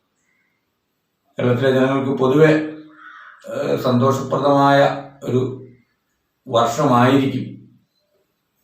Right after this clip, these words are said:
ഏ, രണ്ടായിരത്തി ഇരുപത്തിനാല് വർഷം എന്ന് പറയാം. വലിയ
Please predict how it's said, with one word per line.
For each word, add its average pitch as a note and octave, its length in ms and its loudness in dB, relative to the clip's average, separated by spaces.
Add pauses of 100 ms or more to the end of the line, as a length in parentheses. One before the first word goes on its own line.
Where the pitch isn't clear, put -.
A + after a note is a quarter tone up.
(880)
ഏ, A2 320 4
രണ്ടായിരത്തി A2+ 480 4
ഇരുപത്തിനാല് A2+ 920 -2
വർഷം - 520 -6
എന്ന് G2 140 -2
പറയാം. F#2+ 320 -8
വലിയ G2+ 320 0